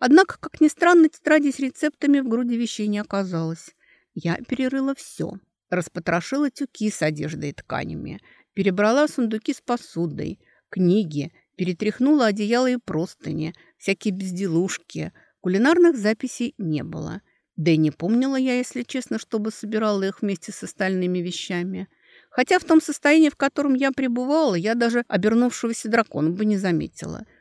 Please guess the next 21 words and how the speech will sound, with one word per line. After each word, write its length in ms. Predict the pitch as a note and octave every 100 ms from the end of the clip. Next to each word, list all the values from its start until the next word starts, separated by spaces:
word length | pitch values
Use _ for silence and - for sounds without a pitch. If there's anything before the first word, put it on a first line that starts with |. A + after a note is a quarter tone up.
| _
Складывала 520 | - - G4+ F4 F3
механически 720 | E3 E3 F#3+ G3 E3 - - F#3
всё, 180 | -
что 180 | D4 -
под 240 | A3+ G3 D#3+
руку 240 | D3+ -
попадалось, 720 | - - D#3 D3+ C#3+ D3+ - _ _ _ _
в 100 | -
тюки, 480 | A#3+ - D#3 D3 -
ничего 380 | E3 D3+ E3 E3
не 160 | D#3+ E3
видя 260 | A3 F3+
и 140 | - D#3+
не 140 | E3+
слыша. 540 | E3+ E3+ D3+ - F#3 F#3+ _ _ _
Что 260 | - - -
ж, 160 | - _ _
придётся 480 | B3 C4 F#4 - C#4
милым 340 | C4 D4 B3
х-, 120 | - -
дам 340 | F3+ A3 D4+